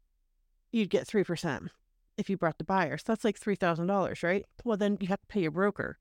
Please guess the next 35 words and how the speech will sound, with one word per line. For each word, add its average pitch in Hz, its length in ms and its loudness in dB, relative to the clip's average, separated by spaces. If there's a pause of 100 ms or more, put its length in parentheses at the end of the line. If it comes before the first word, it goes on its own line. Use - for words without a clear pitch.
(480)
And 190 80 2
a 175 60 2
lot 190 160 0
of 208 80 0
brokers 185 320 0
around 165 240 -2
here 233 420 0 (260)
will 202 120 -2
keep - 240 -2
fifty 185 240 0
percent, 214 460 0 (880)
and 220 120 2
then 208 100 4
you 247 120 4
get 254 140 4
fifty 170 240 -4
percent. - 400 -8 (840)
So 208 240 2
it's 208 200 -4
like 202 280 2 (640)
the, 202 340 4
the, 170 460 2
the 180 80 -4
pie 202 300 2
gets - 260 -10
cut - 360 -2
quite 226 220 0
a 220 60 0
few 214 140 -4
times 185 340 -2
before 180 240 -4
you 175 160 0
get 170 180 0
your 170 140 -2
proceeds. - 580 -2